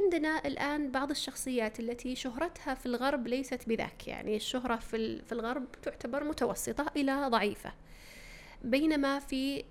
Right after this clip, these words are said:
ال-، التيارات ال-، أو في المتأثرين بالروحانية في، على المستوى المحلي أو على مستوى العالم العربي والإسلامي شهرتهم كبيرة جدا لأجل خدمة بعض ال-، ال-، الجهات المهتمة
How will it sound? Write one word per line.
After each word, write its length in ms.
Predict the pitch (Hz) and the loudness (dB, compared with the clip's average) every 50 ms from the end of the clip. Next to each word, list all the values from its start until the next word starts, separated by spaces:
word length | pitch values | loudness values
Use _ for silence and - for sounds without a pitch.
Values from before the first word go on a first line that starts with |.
| - - | -6 -4
ال-، 340 | 240 240 233 233 240 - - | -2 -2 -2 -2 -2 -2 -4
التيارات 640 | 240 240 - 247 240 233 226 240 269 285 - - | -4 -2 2 2 4 4 4 2 0 -2 -4 -4
ال-، 260 | 254 240 226 226 - 226 | -4 -4 -4 -2 2 2
أو 120 | 226 220 | 2 2
في 160 | 226 - - | 2 0 0
المتأثرين 800 | 226 220 220 226 233 - - - 233 - - 254 247 294 320 302 | 0 0 0 0 -2 -2 -2 -4 -6 -4 -4 -2 2 4 4 4
بالروحانية 720 | 247 247 233 226 - - 226 233 233 233 233 226 240 233 - - - | 4 2 0 -2 0 0 2 2 4 4 4 4 2 0 -4 -6 -2
في، 180 | 233 220 220 - | 0 0 0 2
على 140 | 214 226 220 | 2 2 4
المستوى 400 | 220 226 226 - - 240 226 226 | 4 2 2 0 0 2 2 2
المحلي 520 | 226 220 226 - - 233 233 226 220 220 220 226 | 2 2 2 2 2 2 4 4 2 2 0 0
أو 140 | 226 226 208 | -2 0 0
على 180 | 214 220 220 | 2 2 2
مستوى 320 | 220 226 - - - 233 220 | 2 0 0 0 0 2 2
العالم 300 | 214 214 220 226 226 214 | 4 4 4 4 4 4
العربي 380 | 208 208 220 220 214 208 214 | 2 2 2 2 0 0 -2
والإسلامي 640 | 214 220 - - - - 254 240 233 247 269 311 339 - - - - - - - - - | -4 -4 -6 -8 -4 -2 0 2 2 2 0 0 -2 -4 -8 -16 -18 -16 -16 -18 -12 -6
شهرتهم 520 | - - 277 254 254 247 254 - - - 226 | 2 2 4 4 4 2 0 0 -2 -4 -4
كبيرة 520 | - - 247 214 240 233 220 220 220 208 - | -2 -2 0 0 2 2 2 0 0 -4 -2
جدا 300 | - 226 214 214 240 277 | -2 -2 0 2 2 4
لأجل 460 | 311 320 285 - - 240 233 247 240 | 4 4 4 2 2 0 0 0 -2
خدمة 380 | 226 - 285 240 226 240 226 233 - - | 0 0 0 2 2 2 2 2 2 2
بعض 200 | 226 220 220 226 | 2 4 4 4
ال-، 200 | 226 220 220 220 - - | 2 2 2 0 -2 0
ال-، 180 | 240 214 - - | 0 0 0 0
الجهات 480 | 214 214 202 240 208 226 220 214 - 233 | 0 0 0 0 0 0 0 0 -2 0
المهتمة 560 | 233 214 214 - - 240 220 220 220 254 | 0 0 -2 0 0 0 2 2 0 0